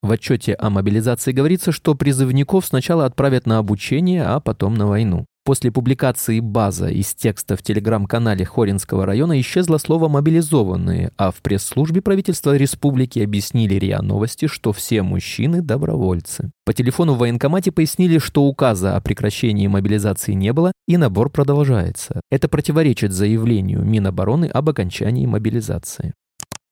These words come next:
Заключённых женщин отправляют на войну. Об этом заявила глава фонда «Русь сидящая» Ольга Романова. Она утверждает, что около сотни женщин перебросили на территорию Донецкой области. Их забрали из колонии Юга России, из Кущёвки. Краснодарский край, сообщила Романова.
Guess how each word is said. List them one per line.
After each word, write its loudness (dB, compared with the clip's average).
Заключённых 2
женщин 2
отправляют 2
на 4
войну. 2
Об 0
этом 2
заявила 4
глава 2
фонда 0
«Русь 0
сидящая» 0
Ольга 2
Романова. 0
Она 0
утверждает, -2
что 2
около 2
сотни -2
женщин 0
перебросили 0
на 0
территорию -2
Донецкой 0
области. -4
Их 0
забрали 0
из -4
колонии 0
Юга -2
России, 0
из -2
Кущёвки. -4
Краснодарский -4
край, 0
сообщила -4
Романова. -4